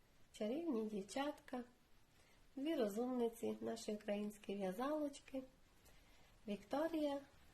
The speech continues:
з каналу Україночка в'яже, зв'яжемо тренди, і Оксанка з каналу Оксана Недошитко. За що їм дякую. Надіюся, це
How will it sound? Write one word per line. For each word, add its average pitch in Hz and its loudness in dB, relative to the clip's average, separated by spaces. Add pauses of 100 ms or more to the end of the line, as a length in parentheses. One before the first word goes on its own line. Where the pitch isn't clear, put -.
(200)
з - -10
каналу 247 2
Україночка 233 4
в'яже, 220 4
зв'яжемо 214 2
тренди, 208 -2
і 202 -4
Оксанка 294 0 (600)
з - -12
каналу 208 0
Оксана 262 0
Недошитко. 202 0 (840)
За 208 -2
що 370 -4
їм 254 2
дякую. 233 0 (380)
Надіюся, 226 2
це 208 0